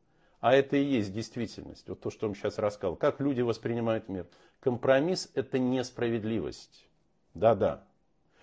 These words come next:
Потому что это отказ от иллюзии о справедливом мире в пользу реальности. А та реальность, да, которая возникает в результате компромисса,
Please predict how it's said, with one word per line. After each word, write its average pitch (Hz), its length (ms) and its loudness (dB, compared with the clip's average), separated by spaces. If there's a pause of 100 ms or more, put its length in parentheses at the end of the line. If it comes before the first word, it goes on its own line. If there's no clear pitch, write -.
(180)
Потому 156 300 4
что 185 200 4
это 180 420 10
отказ 180 500 8
от 156 160 2
иллюзии 156 720 4
о 139 100 4
справедливом 143 800 8
мире 214 440 6 (140)
в - 180 -20
пользу 170 540 10
реальности. 123 840 8 (400)
А 117 120 2
та 156 180 6
реальность, 196 800 4 (880)
да, 202 460 2 (260)
которая 143 360 4
возникает 135 580 4
в - 20 -4
результате 120 480 0
компромисса, 117 760 -2